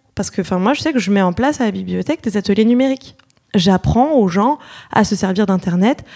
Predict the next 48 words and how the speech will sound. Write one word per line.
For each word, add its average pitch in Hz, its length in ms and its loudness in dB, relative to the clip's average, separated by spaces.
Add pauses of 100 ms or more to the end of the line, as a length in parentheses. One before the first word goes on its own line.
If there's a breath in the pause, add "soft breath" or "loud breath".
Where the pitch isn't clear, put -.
(140)
j'apprends 220 400 0
aux 262 60 4
gens 208 240 2
à 233 100 2
se - 80 -8
servir 196 300 0
d'une 208 160 -2
souris 226 320 -2
ou 247 60 0
d'un 202 120 2
clavier, 190 400 -2 (300 loud breath)
j'apprends 254 380 0
aux 247 40 4
gens 226 120 2
à 262 60 4
se - 80 -10
servir 202 260 -2
de 185 100 2
Word 226 400 2
ou 196 140 0
d'Excel. 254 440 0 (640 loud breath)
Et, 214 260 4
euh, 185 440 2 (460)
et 208 80 6
ben, 175 160 0
en 165 80 -2
fait, 277 260 0 (180)
voilà, 262 240 0
ça 220 160 -4
fait - 220 -2 (100)
autant 285 360 2
partie 240 320 -4
de 202 60 -2
mon 220 80 2
métier 214 260 0
de - 60 -4
faire - 220 -10
ça 262 200 -2 (920 soft breath)
que 294 280 2
d'acheter 233 380 0
des 247 100 2
romans 196 520 0
ou 247 40 2
que - 120 -4
d'acheter 240 300 0
des 262 100 0
B 220 100 -2
D. 254 180 -2